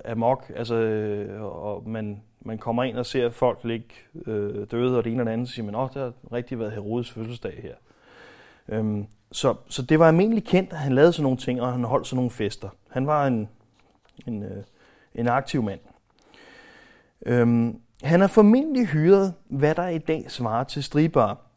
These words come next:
de her dansere. Det er altså sådan en form for erotisk dans,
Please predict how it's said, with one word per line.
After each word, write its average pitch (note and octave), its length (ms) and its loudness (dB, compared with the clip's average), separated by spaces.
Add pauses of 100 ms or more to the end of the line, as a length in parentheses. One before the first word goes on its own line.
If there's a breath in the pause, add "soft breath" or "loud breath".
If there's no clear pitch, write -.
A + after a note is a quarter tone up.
(120)
de B2 60 -14
her A#2+ 200 -4
dansere. A2 480 -4 (240)
Det C#3 60 -4
er C3 40 -2
altså C3+ 160 -6
sådan D3 220 -2
en C#3 140 0
form D#3 260 -4
for C3+ 160 -4
erotisk C3+ 580 -8
dans, - 400 -6